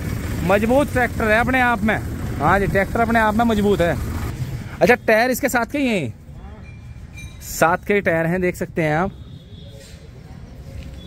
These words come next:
हिच ओरिजिनल टायर है जी, साथ के ना हो तो ओरिजिनल तो है ही है।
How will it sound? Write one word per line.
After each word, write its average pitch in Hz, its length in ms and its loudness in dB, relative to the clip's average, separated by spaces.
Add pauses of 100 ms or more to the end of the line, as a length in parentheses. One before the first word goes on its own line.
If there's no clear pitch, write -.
हिच 143 200 0 (1200)
ओरिजिनल 202 460 4
टायर 165 260 2
है 147 100 0
जी, 151 160 0 (880)
साथ 175 300 2
के 202 80 4
ना 208 80 2
हो 185 140 2
तो 220 120 2
ओरिजिनल 202 400 2
तो 165 100 2
है 165 80 4
ही 160 100 2
है। 143 200 0